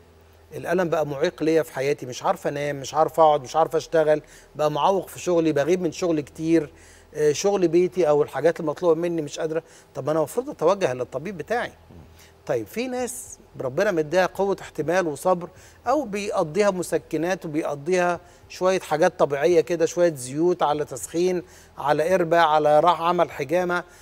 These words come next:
الحاجات دي ممكن تريحني فترة، لكن مش حل للمشكلة. لازم ندور على أصل المشكلة جاية منين. لو القضية في الغضروف بنقول تمانين في المية إلى تسعين في المية ممكن يخف بالعلاج،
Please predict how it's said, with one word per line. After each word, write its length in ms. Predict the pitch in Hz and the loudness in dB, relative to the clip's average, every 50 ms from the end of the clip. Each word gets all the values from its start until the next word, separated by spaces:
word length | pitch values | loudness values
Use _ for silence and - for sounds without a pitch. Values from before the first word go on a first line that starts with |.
| - _ _ | -20 _ _
الحاجات 260 | - - 147 165 202 196 | -10 -4 4 4 4 4
دي 80 | 202 | 4
ممكن 220 | 196 214 208 - - | -2 -2 -6 -4 0
تريحني 440 | 180 165 165 175 170 - - 160 | 6 8 8 8 6 2 0 -2
فترة، 380 | - - 156 143 - - 104 - - - _ _ - - - - - _ _ _ - | 6 6 6 6 6 0 -12 -12 -16 -20 _ _ -20 -20 -20 -20 -20 _ _ _ -4
لكن 300 | 131 139 160 - 185 156 | 2 2 2 4 2 -2
مش 160 | 131 123 - | -2 -6 -6
حل 200 | - - 226 277 | 2 2 2 4
للمشكلة. 600 | 262 214 175 180 175 175 165 - - - 175 - - - - - - 80 76 78 80 87 87 76 - | 4 2 2 2 0 0 -2 -4 0 -2 -2 -2 -2 -10 -20 -20 -20 -20 -20 -20 -20 -20 -20 -12 -2
لازم 400 | 127 143 170 185 185 202 170 151 | 4 4 4 6 4 0 0 0
ندور 340 | 135 151 175 196 202 196 175 | 2 2 2 6 6 6 6
على 200 | 156 143 139 135 | 4 2 2 0
أصل 340 | 139 180 196 - - 196 | 0 0 -2 -2 0 -2
المشكلة 400 | 170 160 151 - - - 175 165 | -2 -2 -2 -4 -2 0 2 2
جاية 180 | 147 151 156 139 | 4 6 4 4
منين. 220 | 123 110 101 92 95 - - - - - - - - _ - 139 | 4 -2 -12 -16 -20 -20 -20 -20 -20 -20 -20 -20 -20 _ -6 4
لو 200 | 139 165 185 185 | 6 6 6 6
القضية 460 | 175 - - 156 156 202 262 311 262 | 4 2 0 0 4 4 4 4 4
في 100 | - - | 2 0
الغضروف 540 | 226 185 185 185 170 190 202 226 226 208 190 | -2 0 0 0 0 0 0 0 0 -2 -2
بنقول 320 | 170 165 175 190 214 208 | -2 -2 -2 -2 -6 -4
تمانين 440 | - 202 170 151 143 151 185 226 233 | 0 0 0 0 -2 -4 -4 -6 -6
في 140 | - - 185 | -6 -8 -8
المية 300 | 180 185 190 196 190 165 | -6 -4 -4 -2 -2 -2
إلى 120 | 160 165 | -2 -2
تسعين 280 | 151 - - 185 202 175 | -6 -6 -8 -8 -8 -8
في 80 | - | -8
المية 180 | 170 160 185 185 | -6 -4 -4 -2
ممكن 320 | 185 202 214 - 208 170 | -2 -4 -6 -6 -6 -6
يخف 300 | 156 - - 208 - - | -6 -4 -4 -6 -6 -6
بالعلاج، 520 | 170 160 165 156 135 139 160 185 214 240 | -4 -2 0 0 0 2 4 4 4 4